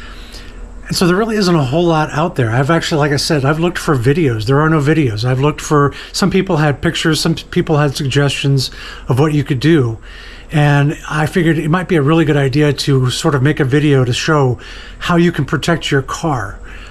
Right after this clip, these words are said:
I've heard the horror stories, even in the forums, of somebody saying, "I went, I went into, to breakfast and somebody came running in, that, that a car in the parking lot was on fire, and it was my car, and it, the battery cable had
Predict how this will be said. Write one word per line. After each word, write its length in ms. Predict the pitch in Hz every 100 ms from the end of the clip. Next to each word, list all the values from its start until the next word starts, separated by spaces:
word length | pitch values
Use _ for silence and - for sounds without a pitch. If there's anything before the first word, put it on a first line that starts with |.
| -
I've 100 | 135
heard 160 | 156 175
the 100 | 151
horror 280 | 180 175 135
stories, 400 | - 139 135 147
even 160 | 151
in 80 | 147
the 80 | 135
forums, 420 | - 170 143 127
of 100 | 123
somebody 280 | - 143 135
saying, 280 | 151 143 135
"I 60 |
went, 160 | 143 156
I 100 | 151
went 160 | 170
into, 220 | 175 147 127 120 - - -
to 120 | 139
breakfast 520 | 156 165 - 165 -
and 100 | 135
somebody 280 | - 156 156
came 260 | 160 151
running 220 | 147 151 147
in, 100 | 151
that, 140 | 131
that 100 | 123
a 60 | 120
car 320 | - 170 151
in 140 | 143
the 60 | 131
parking 320 | 170 170 147
lot 140 | 131
was 140 | 127 131
on 80 | 123
fire, 420 | 135 127 131 - - - -
and 60 |
it 60 | 143
was 100 | 135
my 220 | 160 156
car, 460 | 170 170 143 135 - - - - -
and 440 | 143 139 139 139
it, 200 | 147 156
the 60 | 131
battery 320 | 147 151 139
cable 360 | 131 135 123 131
had 420 | 131 123 123